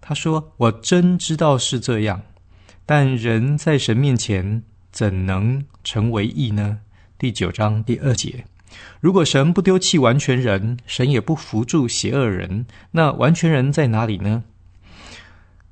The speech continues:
在约伯的经验当中，他认为他是一个义人，因为他没有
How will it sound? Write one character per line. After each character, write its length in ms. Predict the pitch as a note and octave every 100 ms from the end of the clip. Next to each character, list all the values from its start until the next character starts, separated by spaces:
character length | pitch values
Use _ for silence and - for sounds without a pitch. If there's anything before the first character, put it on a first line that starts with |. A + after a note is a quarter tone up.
| - - - _ _ _
在 180 | - F#3
约 200 | E3+ G3
伯 160 | G3+ D#3
的 160 | D#3
经 360 | D3+ - F#3 G3+
验 280 | F#3+ D3 C3
当 240 | C#3 C3+
中， 340 | C3+ C#3+ C#3 C#3 -
他 200 | - D3+
认 240 | E3+ D3
为 200 | A#2 G#2+
他 120 | A#2
是 160 | C#3 -
一 60 | B2
个 140 | D3+
义 220 | F3+ D3
人， 360 | G2+ F2 F#2+ A#2 -
因 140 | - C3+
为 80 | C3+
他 240 | B2+ B2+
没 160 | A#2+ C3
有 200 | A2